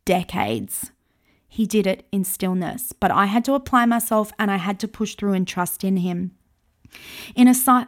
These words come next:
society of workaholics where busyness is worth and the prize, we've actually hardwired our bodies to be averse to stillness. When we consistently overwork, we actually affect the neurochemistry of our brains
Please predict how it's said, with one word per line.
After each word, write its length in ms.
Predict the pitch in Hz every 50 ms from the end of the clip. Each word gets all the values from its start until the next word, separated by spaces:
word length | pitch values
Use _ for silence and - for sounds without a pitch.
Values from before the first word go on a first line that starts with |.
| -
society 580 | - - - 254 254 - 254 240 254 269 302 294
of 80 | 262 196
workaholics 720 | 208 214 208 208 220 190 160 202 190 196 180 - - -
where 140 | - 190 190
busyness 500 | 185 208 202 180 208 220 226 220 214 -
is 140 | 220 185 175
worth 340 | 160 190 185 185 185 -
and 140 | 220 208 202
the 60 | 196
prize, 560 | - - - 185 175 175 190 226 247 - - - _ _ _ _ _ _
we've 100 | _ 226
actually 300 | 254 262 254 - - 320
hardwired 600 | 277 233 233 233 226 214 208 208 208 202 202 202
our 120 | 208 202 202
bodies 600 | 175 208 220 247 226 190 190 196 233 220 - - -
to 120 | - -
be 140 | 196 220 214
averse 400 | 202 196 185 196 190 202 - - -
to 100 | - 196
stillness. 680 | - - - 233 240 233 180 175 185 185 - - - _ _ _ _ _ _ _ _ _ _ _ _ _ _
When 220 | - 214 233 247 262
we 100 | 302 320
consistently 800 | 294 - 302 262 - - 262 262 254 - - 277 - 202 233 -
overwork, 760 | - 214 214 196 208 196 185 196 190 180 170 190 220 - - -
we 160 | - 240 240 226
actually 340 | 240 262 254 - - 370
affect 380 | 370 320 - - - 233 233 -
the 100 | - 220
neurochemistry 960 | 214 214 220 220 226 226 233 233 - - 214 214 220 220 - - 208 202 196
of 100 | 190 185
our 160 | 190 180 185
brains 800 | 180 175 - 190 196 208 202 190 180 170 180 208 240 254 254 -